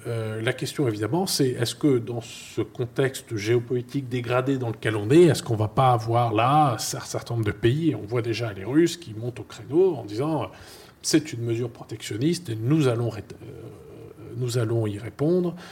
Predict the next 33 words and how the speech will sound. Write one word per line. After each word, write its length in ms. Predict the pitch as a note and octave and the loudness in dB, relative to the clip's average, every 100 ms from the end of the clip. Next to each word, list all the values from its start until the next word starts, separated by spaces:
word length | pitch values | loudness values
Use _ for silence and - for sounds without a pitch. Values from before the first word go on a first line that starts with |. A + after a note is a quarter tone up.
| - - - | -20 -18 -2
et 120 | C3 | 2
il 40 | |
y 40 | D3 | 4
aura 180 | C3 | 4
des 100 | C3+ | 2
mesures 300 | B2 A#2 A#2+ | 0 0 0
de 80 | A2 | -2
rétorsion. » 680 | G2+ F#2+ G2 - E3+ G3+ D#3+ | -4 -8 -8 -2 2 4 2
Et 60 | A#2 | 0
donc, 300 | C3+ C#3 B2 | -2 -2 -4
effectivement, 640 | - A2+ - G2 A#2 D#3+ | -8 -10 -12 -6 -2 0
on 120 | C3 | 0
voit 500 | G2 A2 C3 C3 A2 | -2 -2 0 0 -2
des 80 | F#2 | -6
pays 400 | G2 A#2+ A#2 A#2 | -8 -6 -4 -4
comme 220 | A#2 G#2 | -6 -8
l'Allemagne, 540 | G2+ G2 G#2 A#2+ C#3 B2+ | -6 -4 -2 -2 -2 -6
qui 120 | - | -10
sont 140 | G2+ G#2+ | -12 -14
très 260 | - A#2+ | -6 -6
ouverts 400 | A2 G#2+ A#2 A#2 A2+ | -6 -6 -4 -4 -8
au 60 | - | -14
commerce 320 | - A2 - | -12 -12 -10
international, 600 | G#2+ - G2 - A2 B2+ B2+ | -12 -12 -12 -6 -2 0 -2
qui 100 | A#2+ | -4
dépendent, 420 | G#2+ - A2 B2 | -6 -8 -12 -12
qui 120 | - | -12
en 80 | G#2+ | -12
dépendent 340 | G#2+ G2+ A#2+ | -12 -12 -12
beaucoup 280 | A2 A2 - | -10 -12 -12
pour 180 | B2+ A2 | -12 -12
leurs 120 | G2+ | -12
exportations, 640 | G#2 - - - - - | -14 -16 -20 -18 -12 -10